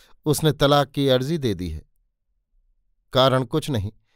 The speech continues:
केवल इतना कि उसके पति किताबों, गुफाओं, लेखों, सबके चक्कर में उसकी देखभाल नहीं कर पाते, पति का प्यार नहीं दे पाते। वो अपने ही घर में ऐसे रहती है जैसे उसकी शादी न हुई हो।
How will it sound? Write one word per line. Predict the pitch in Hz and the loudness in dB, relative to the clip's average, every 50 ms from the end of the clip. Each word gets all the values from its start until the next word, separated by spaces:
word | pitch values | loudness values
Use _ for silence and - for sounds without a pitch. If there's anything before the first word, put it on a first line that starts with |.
| _ _ _ - | _ _ _ -2
केवल | - 139 131 131 127 131 | 0 2 2 2 2 0
इतना | 131 - - 139 135 135 | 0 0 0 0 0 0
कि | 120 - 131 | -2 -4 -6
उसके | 117 - - 120 | -6 -4 -6 -6
पति | 107 - 123 113 - 123 | -4 -4 -4 -4 -4 -8
किताबों, | 117 - 127 113 - 123 123 117 117 120 113 | -8 -8 -8 -4 -2 0 0 0 -2 -4 -6
गुफाओं, | 107 123 117 - - 127 120 113 110 101 | -4 -6 -8 -6 -6 -6 -4 -4 -4 -6
लेखों, | 98 101 123 131 123 - 110 107 - _ _ _ _ _ _ _ _ | -6 -6 -6 -8 -8 -8 -10 -10 -10 _ _ _ _ _ _ _ _
सबके | - - - 143 123 - - 135 | -12 -4 -4 -4 -4 -2 -4 -6
चक्कर | 110 - - 127 - - - 127 123 | -4 -4 -4 -6 -6 -4 -4 -4 -2
में | 127 | -4
उसकी | 123 - - 117 | -6 -6 -8 -10
देखभाल | 104 117 113 110 - - 92 87 98 127 147 139 | -6 -4 -4 -6 -6 -8 -8 -4 -4 -4 -2 -4
नहीं | 120 98 143 | -6 -8 -8
कर | - - 117 | -10 -12 -12
पाते, | - - 82 78 - - - - _ _ _ _ _ _ _ _ _ _ _ _ _ _ _ _ - | -10 -10 -12 -12 -12 -16 -20 -20 _ _ _ _ _ _ _ _ _ _ _ _ _ _ _ _ -6
पति | 123 110 - 123 | -6 -4 -4 -4
का | 107 123 | -2 -2
प्यार | 104 - 120 120 117 120 127 117 | -4 -2 -2 0 0 0 -2 -4
नहीं | 104 113 107 147 | -6 -6 -6 -6
दे | 151 123 110 95 | -6 -6 -8 -8
पाते। | - 82 78 73 - - - _ _ _ _ _ _ _ _ _ _ _ _ _ _ _ _ _ _ _ _ _ - 113 | -8 -10 -12 -12 -12 -18 -20 _ _ _ _ _ _ _ _ _ _ _ _ _ _ _ _ _ _ _ _ _ -8 -2
वो | 117 131 131 120 107 - - _ _ - _ _ - | 2 2 2 2 2 -2 -8 _ _ -20 _ _ -2
अपने | 127 123 117 135 131 123 | -2 -2 -2 -2 -2 -2
ही | 123 120 | -2 -2
घर | 107 110 123 120 | -2 -2 -2 -2
में | 117 117 117 | -2 -2 -2
ऐसे | 113 104 - - | -2 -4 -4 -6
रहती | 107 101 104 110 - 139 117 | -6 -6 -6 -6 -6 -8 -10
है | 101 123 - _ _ _ _ _ _ _ _ - | -10 -12 -14 _ _ _ _ _ _ _ _ -2
जैसे | 143 147 131 - 147 | 0 0 0 0 -2
उसकी | 135 - - - 123 | -4 -4 -4 -6 -6
शादी | - - 131 113 117 127 160 | -4 -2 -2 -2 -2 -2 -2
न | 175 | -4
हुई | 151 110 98 95 73 | -4 -4 -4 -6 -8
हो। | 73 - _ | -10 -14 _